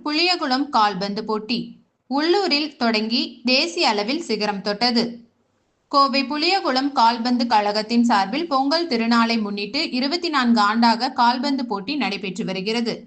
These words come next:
உள்ளூரில் தொடங்கிய போட்டி நகரம், மாவட்டம், மாநிலம் என அடுத்தடுத்து முன்னேறி தற்போது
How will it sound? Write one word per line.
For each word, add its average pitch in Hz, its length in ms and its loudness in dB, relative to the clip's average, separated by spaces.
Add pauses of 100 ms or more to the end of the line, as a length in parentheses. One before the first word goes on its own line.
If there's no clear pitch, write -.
(400)
உள்ளூரில் 359 580 2
தொடங்கிய 233 420 2
போட்டி 220 360 0 (160)
நகரம், 220 540 2
மாவட்டம், 233 680 2
மாநிலம் 277 540 2
என 202 200 0 (120)
அடுத்தடுத்து 302 580 -2
முன்னேறி 208 540 0
தற்போது 233 520 -2